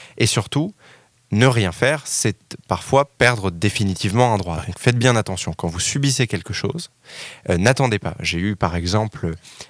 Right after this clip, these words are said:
Speaker 1: un cas, sans rentrer dans un aspect de secret professionnel
Speaker 2: Mhm.
Speaker 1: au, au, au cabinet,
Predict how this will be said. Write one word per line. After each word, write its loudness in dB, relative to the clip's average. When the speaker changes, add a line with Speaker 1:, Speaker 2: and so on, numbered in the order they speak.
Speaker 1:
un -4
cas, 4
sans -2
rentrer 0
dans 0
un 0
aspect 0
de -2
secret -4
professionnel -2
Speaker 2:
Mhm. -2
Speaker 1:
au, 2
au, 2
au 0
cabinet, 0